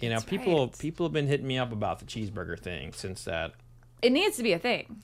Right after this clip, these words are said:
Speaker 1: I mean, I love me some cheeseburgers.
Speaker 2: It's such a specific thing, too. I mean, it,
Speaker 1: Mm-hmm.
Speaker 2: I, everyone is very particular about it. I think we need to have some sort of, like, cheeseburger face-off. We just do.
Speaker 1: It needs to happen. So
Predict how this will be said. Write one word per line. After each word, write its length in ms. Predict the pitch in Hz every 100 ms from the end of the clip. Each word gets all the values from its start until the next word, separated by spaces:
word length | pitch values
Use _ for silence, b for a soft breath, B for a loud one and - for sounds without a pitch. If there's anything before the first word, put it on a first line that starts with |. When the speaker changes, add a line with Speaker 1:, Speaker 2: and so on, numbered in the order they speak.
| -
Speaker 1:
I 80 | 127
mean, 460 | 127 117 113 107
I 140 | - 110
love 520 | 104 104 104 98 92
me 260 | 92 90 87
some 180 | -
cheeseburgers. 800 | 85 87 82 85 85 82 - - - B B B B B
Speaker 2:
It's 220 | 254 269
such 300 | - 277 311 311
a 40 |
specific 600 | - 311 302 285 269 269
thing, 280 | - 247 208
too. 360 | - 226 180 135
I 140 | 196
mean, 260 | 196 190 190
it, 140 | 185
Speaker 1:
Mm-hmm. 300 | - 190 190
Speaker 2:
I, 40 | 202
everyone 280 | 202 254 262
is 120 | 247
very 220 | 208 220
particular 600 | 233 247 262 233 220 202
about 240 | 190 180
it. 160 | 180 180
I 80 | 180
think 280 | - 226 226
we 100 | 269
need 180 | 240 226
to 60 |
have 340 | 214 208 214 196
some 180 | -
sort 300 | 185 208 202
of, 80 | 190
like, 220 | 185 180
cheeseburger 680 | - 190 175 175 170 170 170 - b b b -
face-off. 680 | 156 202 - - - - -
We 100 | 185
just 260 | 190 185 -
do. 240 | 170 214 - - -
Speaker 1:
It 100 | 123
needs 220 | 135 135
to 60 | 127
happen. 540 | 120 117 113 101 95
So 520 | - 127 120 117 113